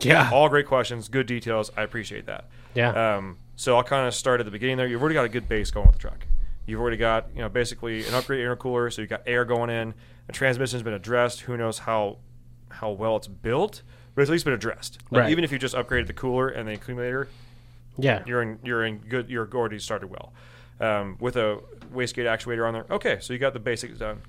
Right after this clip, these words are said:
Speaker 2: For injectors, if it's time for injectors, and I don't know how many miles are on the truck, but if it's time for injectors, a hundred eighty C C with a stock nozzle is not a bad idea.
Speaker 1: Mm-hmm.
Speaker 2: They're, they're honestly, the one, one sixty, one eighty C C single shots are our most popular injector from Casterly that we
Speaker 1: Yeah.
Speaker 2: sell.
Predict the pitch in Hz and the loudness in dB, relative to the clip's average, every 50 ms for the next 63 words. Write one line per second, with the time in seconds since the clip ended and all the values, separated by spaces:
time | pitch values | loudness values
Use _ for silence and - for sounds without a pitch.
0 | - - - - - - - - - - - - - - - - - - - - | -18 -18 -20 -20 -20 -20 -20 -20 -20 -20 -20 -20 -20 -20 -20 -20 -20 -20 -20 -20
1 | - - - - - - - - - 139 139 135 127 120 123 107 - - - - | -20 -20 -20 -20 -20 -20 -20 -8 0 2 2 2 4 2 0 0 -2 -6 -12 -14
2 | - - 117 107 117 - - 156 180 190 - 202 185 147 127 117 104 - 107 110 | -14 -14 -12 -12 -10 -4 -2 -2 -2 0 -2 -2 -2 0 0 0 0 0 -4 -6
3 | 113 - - 127 117 117 123 143 143 139 123 127 127 117 110 110 107 95 90 87 | -6 -8 -6 -2 0 2 4 4 2 2 0 -2 -2 -2 -2 -2 -2 -2 -2 -4
4 | 90 53 - - - - - - - - - - - - - - 113 107 117 - | -8 -12 -12 -12 -12 -12 -12 -16 -18 -18 -20 -20 -20 -20 -8 -6 -4 -4 -2 0
5 | - 170 175 165 180 165 139 117 123 117 110 - 113 107 107 104 - - 120 - | 2 2 2 2 0 0 0 2 2 2 2 0 -2 -2 -4 -4 -6 -8 -8 -4
6 | - 170 185 180 165 147 139 131 - 139 123 123 - 123 120 120 113 107 - - | -2 0 0 0 0 -2 -4 -6 -6 -8 -8 -6 -6 -4 -4 -2 -4 -4 -2 -2
7 | 117 113 110 113 107 107 101 107 101 87 92 98 98 107 110 110 113 107 101 95 | -2 -2 -2 -4 -4 -4 -4 -4 -6 -8 -10 -8 -4 -2 -2 0 -2 -2 -4 -6
8 | - 101 95 95 92 92 92 - - 104 - - - - - - 151 131 131 151 | -6 -6 -4 -4 -6 -8 -10 -12 -14 -14 -14 -14 -14 -16 -6 -2 0 2 2 2
9 | 165 - - - - - 107 107 113 110 110 107 104 101 101 104 110 120 117 120 | 0 0 -6 -14 -14 -12 -4 -2 0 2 2 2 2 0 -2 -2 0 2 4 6
10 | 131 135 131 123 - 131 123 120 117 113 98 110 107 101 110 117 113 117 117 - | 6 6 4 2 -2 -4 -4 -4 -4 -4 -4 -4 -4 0 0 -2 -2 -2 -4 -8
11 | - - 123 117 110 - 127 123 - - 120 113 107 110 107 107 104 110 101 - | -8 -8 -8 -6 -6 -6 -6 -6 -6 -6 -4 -4 -2 -2 -4 -4 -4 -6 -8 -10
12 | 117 110 104 - 107 - - 113 107 107 104 - 107 104 101 98 - - - - | -10 -10 -10 -10 -10 -10 -8 -8 -8 -10 -8 -6 -4 -4 -4 -6 -8 -14 -12 -8
13 | 107 104 101 101 98 107 101 98 - 113 107 101 - 104 98 95 104 98 - 98 | -6 -4 -4 -4 -4 -6 -6 -4 -4 -4 -4 -4 -4 -8 -8 -8 -8 -8 -8 -12
14 | - - 104 101 - 107 104 95 - 98 98 98 95 98 110 139 127 107 95 - | -14 -14 -14 -8 -6 -6 -6 -6 -8 -10 -10 -10 -10 -2 0 2 2 2 0 -6
15 | 92 - | -10 -14